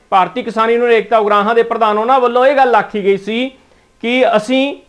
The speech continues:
ਜੋ ਧਰਨਿਆਂ ਦਾ ਐਲਾਨ ਕਰਦੇ ਹਾਂ, ਉਦੋਂ ਹੀ ਤੁਸੀਂ ਮੀਟਿੰਗ ਦਿੰਦੇ ਹੋ, ਮੀਟਿੰਗ ਦਾ ਸੱਦਾ ਉਦੋਂ ਹੀ ਦਿੰਦੇ ਹੋ।" ਤਾਂ ਪੰਜਾਬ ਦੇ ਮੁੱਖ ਮੰਤਰੀ ਭਗਵੰਤ ਮਾਨ ਦੇ ਵੱਲੋਂ ਕਹਿੰਦੇ ਕਿਹਾ ਗਿਆ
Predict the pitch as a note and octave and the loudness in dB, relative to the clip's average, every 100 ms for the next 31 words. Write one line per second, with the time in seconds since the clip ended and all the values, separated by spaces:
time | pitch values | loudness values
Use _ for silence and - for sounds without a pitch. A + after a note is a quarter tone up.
0 | - G3 C4 C#4+ A#3+ G3+ A#3+ B3+ B3 G#3+ | -4 -2 0 0 0 0 0 2 2 2
1 | A3 A3 A3 G3+ B3 B3 A3 A#3 A3+ A3 | -2 -2 -4 0 0 2 2 0 -4 -6
2 | A#3 A#3+ G3 G3 G#3 B3+ A#3+ F#3 F3 D3 | -6 -4 -2 -2 0 0 0 -2 -2 -4
3 | A2+ _ _ _ - G3 A3+ B3 C4 C4+ | -8 _ _ _ -2 0 2 2 0 0
4 | A3+ G#3+ B3+ B3 C4+ A#3+ G#3+ F#3+ E3 - | -2 2 2 2 0 0 0 0 -4 -2
5 | F#3+ B3+ B3+ A#3+ A3 G#3+ G#3+ G#3+ G#3 G3+ | 0 0 0 2 0 0 -2 -4 -6 -4
6 | G#3 G#3 G3+ F#3+ G3 G3 G3 G3 G3+ G3+ | -2 0 -2 -2 -4 -2 -4 -4 -6 -4
7 | A3+ A3+ G#3+ F#3 G3 F#3+ F#3+ F#3+ | -2 -2 -2 0 0 0 2 2